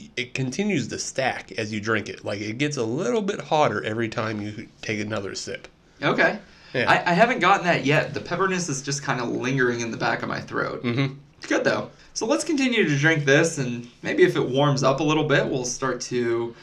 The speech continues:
Speaker 2: uh, you know, some new flavors will start to seep out of it and into our mouths. But in the meantime, Esteban, what are we doing next here for segment three? Let's do something a little different, something we haven't tried before.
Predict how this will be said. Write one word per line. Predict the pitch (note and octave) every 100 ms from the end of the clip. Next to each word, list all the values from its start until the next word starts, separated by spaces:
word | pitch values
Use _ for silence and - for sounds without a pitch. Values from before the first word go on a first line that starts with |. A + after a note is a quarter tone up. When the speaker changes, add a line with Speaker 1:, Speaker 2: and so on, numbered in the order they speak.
| - - -
Speaker 2:
uh, | G#2+ A2+ A2 A#2 - -
you | C3
know, | A2 - -
some | - C3
new | C3+ C#3
flavors | C#3+ B2+ B2+ D3 C#3
will | B2+
start | - C3 C3
to |
seep | - - D3 C3+
out | A#2+ C3+
of | D#3+
it | F3+
and | -
into | C3 B2+ B2
our | A#2+
mouths. | A2 B2 B2+ D#3+ C4
But | - G#2+ - - -
in | G#3
the | F#3+
meantime, | F#3 F3+ F3+ F3
Esteban, | F3+ F#3 E3+ F#3 G3+
what | B3
are | C4
we | A3+
doing | A3 E3
next | C#3+ A#2+ -
here | - A#2+
for | A2+
segment | A2+ B2 A#2+ A2 G2+
three? | A#2 G#2
Let's | - -
do | - G#3+
something | - E3+ D3+ C3+
a |
little | B2+ B2 -
different, | - A#2+ - G#2+ -
something | F#3+ F#3+ F#3
we | D#3
haven't | D#3+ C#3+
tried | - B2 A#2 A#2
before. | - - - D2